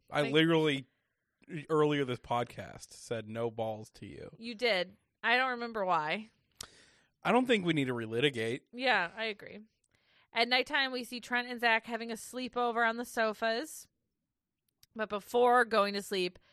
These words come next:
Speaker 2: we see Zach tell Lucinda that he still loves her.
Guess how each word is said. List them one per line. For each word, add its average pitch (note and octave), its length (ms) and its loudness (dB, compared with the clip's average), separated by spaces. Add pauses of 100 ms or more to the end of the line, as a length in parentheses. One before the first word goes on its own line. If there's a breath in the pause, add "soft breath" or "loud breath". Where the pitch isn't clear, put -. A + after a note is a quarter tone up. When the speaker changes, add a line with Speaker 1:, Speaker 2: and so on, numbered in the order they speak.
(340 soft breath)
Speaker 2:
we G#3+ 140 -8
see G#3 200 -8
Zach F3+ 360 2
tell G3 260 -2
Lucinda F#3+ 480 -4
that F3+ 140 -4
he G3 260 -14
still F3+ 400 -10
loves E3+ 400 -4
her. F#3 460 -10